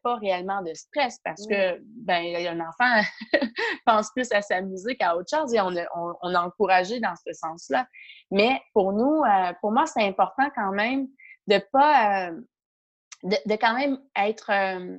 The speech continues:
Speaker 1: comment je pourrais dire, oui, d'accueillir qu'est-ce qui se passe, mais de pas non plus cacher qu'est-ce qui se passe.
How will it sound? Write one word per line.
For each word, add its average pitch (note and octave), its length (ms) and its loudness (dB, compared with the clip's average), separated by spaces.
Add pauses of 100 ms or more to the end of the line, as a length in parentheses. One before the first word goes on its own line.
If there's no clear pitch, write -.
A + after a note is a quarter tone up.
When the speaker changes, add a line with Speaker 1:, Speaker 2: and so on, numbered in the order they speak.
(100)
Speaker 1:
comment G#3+ 140 -8
je G3+ 100 -14
pourrais G3 160 0
dire, F#3+ 220 2
oui, C#4+ 180 6
d'accueillir A#3+ 640 4 (120)
qu'est-ce A3 240 -4
qui G3 100 -14
se - 160 -20
passe, D#4+ 360 -2 (340)
mais G#3 120 2
de G3+ 180 6
pas D4+ 140 6
non A3 260 0
plus C4+ 200 -8
cacher C#4 560 -4
qu'est-ce F#3+ 200 -8
qui - 120 -20
se - 120 -20
passe. F3+ 220 -4